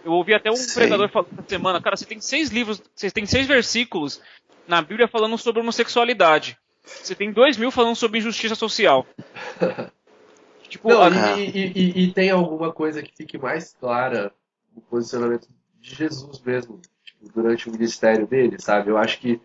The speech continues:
Speaker 3: acima de tudo, a igreja deve se posicionar a favor do, do menos favorecido socialmente, porque era, eram essas pessoas que Jesus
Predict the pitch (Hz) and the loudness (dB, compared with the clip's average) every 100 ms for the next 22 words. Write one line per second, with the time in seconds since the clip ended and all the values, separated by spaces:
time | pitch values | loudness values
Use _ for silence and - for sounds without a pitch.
0 | _ - 139 - 196 202 - - 180 165 | _ 0 0 0 2 4 2 4 4 6
1 | 151 135 143 139 139 131 - - 135 127 | 6 4 0 -2 -2 -2 -6 -4 -4 -4
2 | - 131 123 117 123 123 117 120 123 120 | -4 0 2 2 0 -2 -2 0 0 0
3 | 120 113 - 120 113 110 120 127 135 - | -2 -2 -4 -2 -2 -2 -2 -2 -2 -4
4 | 120 127 123 120 123 120 - 117 127 117 | -2 -2 -2 -4 -6 -6 -6 -4 -2 -2
5 | 131 - 135 - 135 131 135 131 - 117 | -4 -8 -12 -2 2 4 4 2 0 -2
6 | 127 131 127 127 147 143 139 - 127 123 | 0 0 0 -2 -8 -8 -6 -2 -2 -2
7 | - 120 120 117 117 117 - | -6 -8 -4 -2 -2 -4 -8